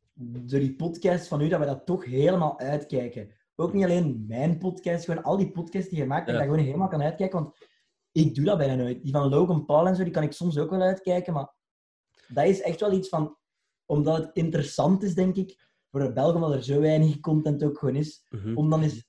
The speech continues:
Speaker 1: bekendere mensen al samen te zien babbelen en
Speaker 2: Ik denk dat dat ook veel is, veel is dat, dat mensen inderdaad...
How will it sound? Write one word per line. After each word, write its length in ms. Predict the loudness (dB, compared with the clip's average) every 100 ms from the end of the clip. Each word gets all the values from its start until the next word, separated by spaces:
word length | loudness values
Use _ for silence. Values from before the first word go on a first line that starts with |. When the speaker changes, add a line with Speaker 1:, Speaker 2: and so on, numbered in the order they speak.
| _
Speaker 1:
bekendere 520 | -2 0 2 4 4 2
mensen 340 | 0 -2 -2
al 100 | -4
samen 340 | -4 -6 -6
te 60 | -6
zien 200 | -6 -6
babbelen 360 | -6 -4 -4 -4
en 340 | -6 -8 -10 _ _ -18 -14 -8
Speaker 2:
Ik 100 | 2
denk 140 | 4
dat 140 | 4
dat 120 | 6 4
ook 120 | 4
veel 260 | -2 -2
is, 180 | -2 -6 -6
veel 240 | -4 -4
is 200 | -4 -6
dat, 200 | -6 -4
dat 100 | -4
mensen 360 | -4 -4 -4 -4
inderdaad... 400 | -2 -4 -6